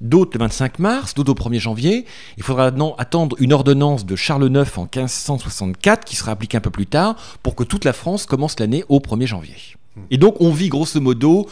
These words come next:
Speaker 1: mis à part ce petit épisode de l'année grégorienne, avec un calendrier qui remonte à l'Antiquité.
Speaker 2: Donc en fait, le calendrier, ça reste pour les dates comme Pâques quelque chose qui est un, qui est flottant, mais qui est compensé, euh, à des temps qui sont moyens ou très longs, euh, par, euh,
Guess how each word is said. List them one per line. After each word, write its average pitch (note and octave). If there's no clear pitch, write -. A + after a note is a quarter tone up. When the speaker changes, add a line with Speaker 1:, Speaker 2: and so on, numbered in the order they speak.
Speaker 1:
mis B2+
à C#3+
part D#3
ce -
petit C#3+
épisode C3+
de A#2
l'année A2+
grégorienne, A2
avec A#2
un B2
calendrier A2
qui -
remonte G2+
à A#2
l'Antiquité. -
Speaker 2:
Donc A#2
en -
fait, D3+
le C3
calendrier, C3+
ça A2
reste A2+
pour C#3+
les C#3
dates B2+
comme G#2+
Pâques A2+
quelque F#2+
chose A2+
qui G2+
est F#2
un, F#2
qui -
est G2+
flottant, D3
mais E3+
qui -
est C3+
compensé, E3
euh, G2
à G2
des F#2+
temps B2+
qui G#2
sont G#2
moyens A2+
ou G#2
très G#2
longs, C3
euh, F#2+
par, A2+
euh, F2+